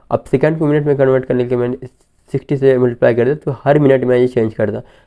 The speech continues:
पर अगर आप चाहते हो सेकंड में चेंज करना, तो आप सेकंड में कैसे कर सकते हो, तो आपको बस इस, इस sixty star को हटा देना। तो मैं चाहता हूँ एक second में change करना,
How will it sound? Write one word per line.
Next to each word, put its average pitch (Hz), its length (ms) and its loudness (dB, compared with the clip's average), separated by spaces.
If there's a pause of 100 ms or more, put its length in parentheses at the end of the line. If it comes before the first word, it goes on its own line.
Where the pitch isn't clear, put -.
(140)
पर 170 60 2
अगर 151 120 4
आप 143 140 0
चाहते 135 300 -2
हो 185 100 -4
सेकंड 131 360 -2
में 113 80 0
चेंज 107 200 -4
करना, 120 220 -10
तो - 140 -10
आप - 100 -8
सेकंड 147 280 -2
में 143 80 0
कैसे 139 180 0
कर 131 140 0
सकते 131 160 -10
हो, 135 80 -6 (440)
तो 156 120 2
आपको 143 460 -2
बस - 340 -8
इस, - 180 0
इस - 240 -8
sixty 151 340 -2
star 147 200 -2
को 139 120 -2
हटा 135 180 0
देना। 120 180 -2
तो 147 120 -6
मैं 151 80 2
चाहता 151 220 0
हूँ 143 100 -2
एक 147 80 -2
second 139 240 0
में 139 80 0
change 135 180 2
करना, 139 220 -2